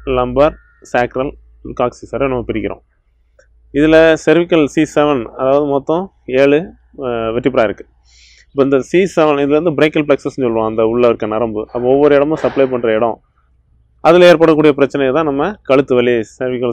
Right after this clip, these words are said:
spondylosis, இந்த மாதிரி எல்லாம் பிரச்சனையை பார்க்குறோம். முதல்ல இந்த மாதிரி ஸ்பைனல் கார்டில் வரக்கூடிய பிரச்சனை எதனால வருது அப்படின்னு நம்ம பார்க்க போனா,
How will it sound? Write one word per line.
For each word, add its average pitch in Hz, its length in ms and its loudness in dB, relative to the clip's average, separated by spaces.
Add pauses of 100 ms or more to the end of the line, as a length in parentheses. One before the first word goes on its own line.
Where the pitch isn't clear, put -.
spondylosis, 120 460 -4
இந்த 120 140 -8
மாதிரி 113 240 -2
எல்லாம் 113 180 -4
பிரச்சனையை 107 340 -8
பார்க்குறோம். 101 280 -6 (480)
முதல்ல 165 500 4
இந்த 143 260 2
மாதிரி 151 300 2 (1300)
ஸ்பைனல் 147 340 0
கார்டில் 147 200 4
வரக்கூடிய 139 380 2
பிரச்சனை 131 400 -2
எதனால 139 260 0 (100)
வருது 120 360 0 (100)
அப்படின்னு 127 160 -2
நம்ம 120 200 -2
பார்க்க 117 220 -2
போனா, 113 380 -4